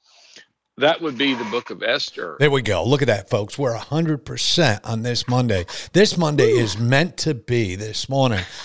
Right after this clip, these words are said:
Speaker 2: Uh, so today we wanna talk about the word compassion. We're gonna see that in the scripture. We find ourselves moving forward with the life of Christ. We find ourselves moving forward,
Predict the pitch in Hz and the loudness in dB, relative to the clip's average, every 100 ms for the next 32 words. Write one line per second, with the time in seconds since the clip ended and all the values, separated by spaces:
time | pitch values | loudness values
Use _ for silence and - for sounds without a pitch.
0 | - - 156 139 170 - 214 294 247 208 | -12 0 2 2 0 2 2 4 2 0
1 | 196 - 185 170 180 170 139 147 151 - | -2 0 -2 0 -2 0 4 4 4 0
2 | 123 - 139 143 - 135 165 208 - 196 | -4 -2 -2 0 -2 -4 -2 -2 -2 0
3 | 143 120 117 - 160 165 - 175 127 113 | 0 -2 -2 0 2 2 2 0 2 0
4 | - - - - 185 190 160 175 156 160 | -2 -14 -14 -2 0 2 0 0 0 0
5 | 156 139 120 156 156 135 113 104 117 147 | 0 0 -2 -2 0 -2 -2 0 2 2
6 | 160 131 - - 135 143 - 131 117 147 | 0 -8 -4 -2 0 -2 -4 -6 -2 0
7 | 147 143 147 127 147 143 123 - 135 135 | 0 -2 -2 -2 -2 -4 -4 0 2 2